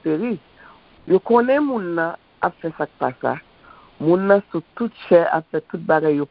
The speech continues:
pèp ala moun nan. Èske dirijan sa pa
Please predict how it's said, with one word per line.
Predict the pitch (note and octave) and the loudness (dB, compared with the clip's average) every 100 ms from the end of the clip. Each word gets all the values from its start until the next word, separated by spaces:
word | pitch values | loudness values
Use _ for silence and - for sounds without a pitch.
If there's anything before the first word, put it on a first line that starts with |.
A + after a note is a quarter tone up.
| _ | _
pèp | - D#3+ D3 | -2 0 2
ala | C3+ B2+ - | -2 -4 -8
moun | B2+ A#2+ | -14 -14
nan. | B2 F3 _ _ _ _ _ _ _ _ _ F#3+ | -14 -16 _ _ _ _ _ _ _ _ _ -4
Èske | F#3+ _ - B3 C4 - | -4 _ 0 2 2 -2
dirijan | E3 G#3 G3+ F3+ F3 - | -8 -6 -4 -2 -4 -4
sa | - G3+ F3 C#3+ | 0 4 4 2
pa | - | -4